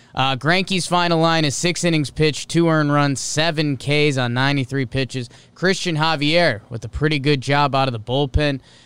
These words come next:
And these Rays, they come back late. Willy Adames to the moon. Uh, not the full moon, to the wall.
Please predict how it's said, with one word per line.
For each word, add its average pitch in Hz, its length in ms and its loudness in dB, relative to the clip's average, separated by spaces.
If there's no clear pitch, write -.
And 139 180 -6
these 151 200 0
Rays, 185 420 2
they 165 140 0
come 196 340 0
back 233 340 2
late. 254 480 0
Willy 269 380 2
Adames 330 1040 2
to 285 120 -2
the 302 80 0
moon. 381 840 0
Uh, 175 480 2
not 185 280 2
the 202 100 0
full 196 360 2
moon, 110 420 -2
to 143 120 0
the 139 120 4
wall. 123 520 0